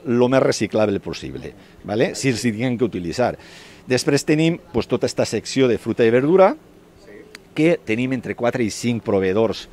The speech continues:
Speaker 2: Vine cap ací.
Speaker 1: Tenim
Speaker 2: Vine cap ací, Paco, al meu
Speaker 1: entre
Speaker 2: costat.
Speaker 1: quatre,
Speaker 2: Ah.
Speaker 1: entre quatre i cinc proveedors d'ací de la zona. Lo que no fan ací en la zona sí que es té que demanar, eh, a, a, a, a,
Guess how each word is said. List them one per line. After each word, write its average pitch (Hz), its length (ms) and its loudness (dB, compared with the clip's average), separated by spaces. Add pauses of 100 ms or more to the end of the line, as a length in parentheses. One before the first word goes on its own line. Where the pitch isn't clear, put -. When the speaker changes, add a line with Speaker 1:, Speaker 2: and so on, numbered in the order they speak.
(420)
Speaker 2:
Vine 147 160 -16
cap - 160 -18
ací. - 180 -20
Speaker 1:
Tenim 147 300 -4
Speaker 2:
Vine 151 160 0
cap 143 160 2
ací, 135 180 0
Paco, 160 300 2 (240)
al 120 100 -6
meu 123 80 -2
Speaker 1:
entre 117 80 -2
Speaker 2:
costat. 127 260 0
Speaker 1:
quatre, 139 300 -6
Speaker 2:
Ah. - 220 -20
Speaker 1:
entre 123 260 -2
quatre 143 300 6
i 127 60 4
cinc 143 280 -2
proveedors 123 680 2
d'ací 110 300 -4
de 113 100 -2
la 113 120 -2
zona. 165 440 -4
Lo 131 280 4
que 120 120 -2
no 139 160 2
fan 127 240 -2
ací 113 200 -4
en 117 80 -2
la 117 100 0
zona 135 240 -4
sí 107 160 -10
que 110 120 -8
es - 100 -14
té 104 100 -8
que 107 140 -8
demanar, 98 480 -8 (120)
eh, 98 380 -6 (640)
a, 95 460 -6
a, 92 60 -8 (600)
a, 110 80 -10 (500)
a, - 60 -14